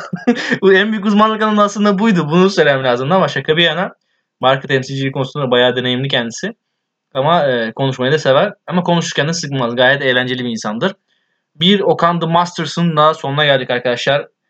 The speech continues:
Hepinize teşekkür ediyorum. E, bölümlerimiz devam ediyor.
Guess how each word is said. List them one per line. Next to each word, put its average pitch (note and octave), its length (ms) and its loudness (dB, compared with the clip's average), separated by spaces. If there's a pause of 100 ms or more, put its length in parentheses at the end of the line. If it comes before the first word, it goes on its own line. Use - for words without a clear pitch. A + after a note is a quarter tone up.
(200)
Hepinize D#3+ 360 0
teşekkür D3 360 -2
ediyorum. B2 300 0 (920)
E, A2 40 -10 (320)
bölümlerimiz D3 520 0
devam D3 240 4
ediyor. B2+ 360 0